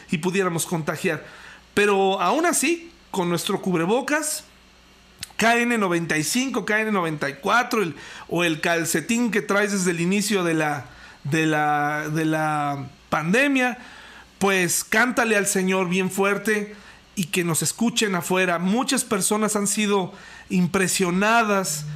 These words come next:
eh, en muchos lugares cuando le cantan a Di-, cuando escuchan la voz de Dios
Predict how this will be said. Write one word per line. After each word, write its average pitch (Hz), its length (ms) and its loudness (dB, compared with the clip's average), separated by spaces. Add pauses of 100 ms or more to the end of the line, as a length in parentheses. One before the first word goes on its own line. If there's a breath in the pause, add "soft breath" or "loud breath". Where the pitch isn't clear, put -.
(300 loud breath)
eh, 156 440 -2
en 156 100 0
muchos 240 380 0
lugares 185 600 0 (220 loud breath)
cuando 170 280 0
le 147 160 0
cantan 190 420 -2
a 156 80 0
Di-, 165 100 -4
cuando 165 260 -2
escuchan 220 520 0
la 170 80 0
voz 185 280 0
de 175 100 -2
Dios 202 480 0